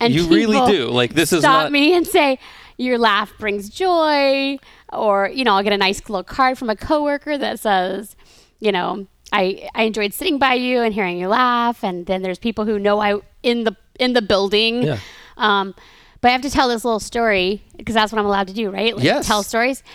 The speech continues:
Speaker 1: Um, there's a person unnamed, uh, that used to be a coworker.
Speaker 2: Now, this person you are not naming, or they literally have no name?
Speaker 1: <laughs> I'm not naming them.
Speaker 2: Okay, okay, that's
Speaker 1: And they have
Speaker 2: makes
Speaker 1: more
Speaker 2: sense.
Speaker 1: of a cackle. And so I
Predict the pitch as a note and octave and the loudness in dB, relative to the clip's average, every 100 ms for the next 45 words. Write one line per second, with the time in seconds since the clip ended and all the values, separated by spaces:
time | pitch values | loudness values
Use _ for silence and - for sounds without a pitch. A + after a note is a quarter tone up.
0 | - - - A3 G3 F#3 F3+ - - A3+ | -20 -6 0 2 2 -2 -12 -16 -4 0
1 | A3+ A3 - G#3+ G3+ A#3+ A3+ A#3+ A3 A#3 | 0 0 -2 -2 0 -2 -2 0 0 0
2 | G3+ G3+ C4 A#3+ - - - G3+ G3+ - | 0 0 -2 -8 -14 -12 -2 -2 0 -6
3 | - G#3+ A#3 G3+ B3+ B3 A#3 G#3 G3 G3 | -2 -4 -4 -6 -4 -2 0 -2 -2 -4
4 | A3+ C4 B3+ - A#2 C3+ - C#3 B2 B2 | -4 -4 -6 -2 0 0 0 -2 0 0
5 | A#2+ A#2 A#2+ C3 C#3+ E3 G3 D3+ A#2 A#2 | 2 2 2 0 2 0 0 0 2 2
6 | A#2+ B2+ A#2+ A2 G#2 G#2 D4 D4+ - F4+ | 2 0 0 0 0 0 2 2 2 2
7 | - D4 C4+ A3+ G3 A#3 G#3 G3+ G3 G3 | 2 0 0 0 -2 0 0 0 0 0
8 | C#3 C3+ - G2 G2 G2 F#2+ - A3 A3+ | 0 0 -4 -2 -2 -4 -8 -4 0 0
9 | A#3 A3+ - A#3 D4+ F#4+ C#4 C4+ B3+ A3+ | 0 -4 -2 2 2 2 0 2 2 2
10 | F#3 - - - - E4 G4 A4 G#4+ _ | 0 -2 -4 -4 0 0 0 0 -4 _
11 | _ _ _ - - G#3 A3 G#3+ B3 G#3+ | _ _ _ -20 -6 -2 0 0 0 2
12 | - G#3+ A3 G#3 G3+ | 2 2 2 0 -2